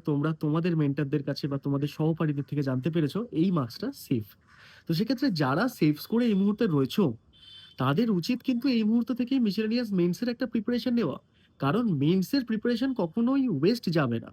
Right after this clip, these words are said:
কোনো না কোনো এক্সামে মেইনসের প্রিপারেশন লেগে যাবে। সেই জন্যে ইংরেজির পার্টটা আমি তোমাদের সাথে শেয়ার করতে এলাম, কারণ ইংরেজি মানেই সুমিত স্যার, সুমিত স্যার মানে ইংরেজি। মিসেলেনিয়াস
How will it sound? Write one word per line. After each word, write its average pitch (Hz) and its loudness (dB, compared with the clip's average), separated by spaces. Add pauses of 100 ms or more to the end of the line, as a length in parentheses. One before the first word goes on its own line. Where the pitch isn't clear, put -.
(100)
কোনো 170 2
না 208 0
কোনো 226 0
এক্সামে 226 0
মেইনসের 214 0
প্রিপারেশন 208 0
লেগে 196 2
যাবে। 113 -4 (500)
সেই 233 2
জন্যে 143 0 (540)
ইংরেজির 240 4
পার্টটা - -6 (420)
আমি 170 2
তোমাদের 139 0
সাথে 185 -2
শেয়ার 131 0
করতে 113 -6
এলাম, - -8 (260)
কারণ 135 2
ইংরেজি 160 2
মানেই 196 2
সুমিত 190 0
স্যার, 254 -2
সুমিত 147 0
স্যার 131 -2
মানে 127 0
ইংরেজি। 123 -2 (1200)
মিসেলেনিয়াস 277 2